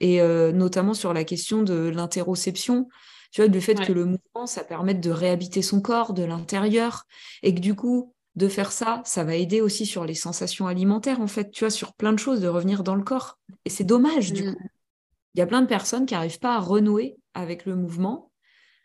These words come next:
Speaker 1: à cause de tout un tas de blocages, et notamment d'un corps qui n'est pas dans les normes. Et donc, comment elles pourraient faire, ces personnes-là ?
Speaker 2: Bah, m-,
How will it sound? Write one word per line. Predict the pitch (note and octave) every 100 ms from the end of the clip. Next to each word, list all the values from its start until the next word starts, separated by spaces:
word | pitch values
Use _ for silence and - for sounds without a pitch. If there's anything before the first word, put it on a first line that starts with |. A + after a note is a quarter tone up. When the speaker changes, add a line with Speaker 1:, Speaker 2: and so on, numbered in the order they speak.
| _ -
Speaker 1:
à |
cause | D#3 G#3+
de | F3
tout | E3 - G3+
un | F#3+
tas | F#3+ F#3
de |
blocages, | E3 F3+ F3+ A3 A#3+ G3+
et | F3
notamment | F#3+ A3 G#3+ F3+ F#3+ G#3+
d'un | E3 D3+
corps | G#3+ - -
qui | D#3+
n'est |
pas | F#3
dans | F#3 F#3
les | F#3+
normes. | G#3+ G3+ E3+
Et | -
donc, | E3+ G3 G3+
comment | A#3+ A3 B3
elles | A#3+ E3+
pourraient | - F#3
faire, | F#3 G#3+ G#3
ces | -
personnes-là ? | - - - F#3 E3+ D#3 _ _ _ _ _ _ _ _ _ _ _ _ - - _ _ _ _ _ -
Speaker 2:
Bah, | A#3 A3+
m-, | A#3